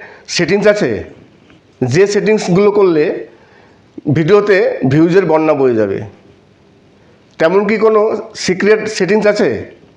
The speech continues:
জানি না তেমন কিছু আছে কি না। যদি তেমন কোনো সিক্রেট সেটিংস থেকে থাকে, আর সেই সেটিংসগুলো যদি আপনারা জানেন, তাহলে অবশ্যই কমেন্টস করে জানাবেন যে ওয়াইটি স্টুডিওতে এই সেটিংসটি করলে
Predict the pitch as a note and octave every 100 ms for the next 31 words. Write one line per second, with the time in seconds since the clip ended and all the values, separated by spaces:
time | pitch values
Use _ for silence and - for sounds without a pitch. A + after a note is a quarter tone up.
0 | - _ _ _ _ _ _ - B2+ D#3+
1 | F#3 G3 F#3+ D#3+ E3+ E3 D#3+ C#3 D3 B2+
2 | G#2 - - _ - - - C#3 F#3 G#3+
3 | G3 G#3 G#3+ G#3+ F#3+ - A3+ F#3 D3+ G3+
4 | G#3 G3 F3 G3 G3 F3+ D#3 D3 G#2+ A2+
5 | - _ _ _ _ _ _ - - -
6 | F#3 G#3 F#3+ F3 G3 F3+ A3 G3+ F#3+ G3
7 | G3+ F#3 F#3 E3+ D#3 C#3 G#2+ G#2 - -
8 | _ - E3+ D#3 E3 G3+ G3 D#3+ E3 D#3+
9 | F3 D3 C3 G#2+ G#2 G2 - _ _ _
10 | _ _ _ _ - C3 F#3+ C4 - -
11 | - - D#3+ F#3+ G#3 G#3 G#3+ A3 G3+ G3
12 | A3 - - _ _ - A#3 - G#3 A3+
13 | A3+ A3+ A3+ G3+ E3+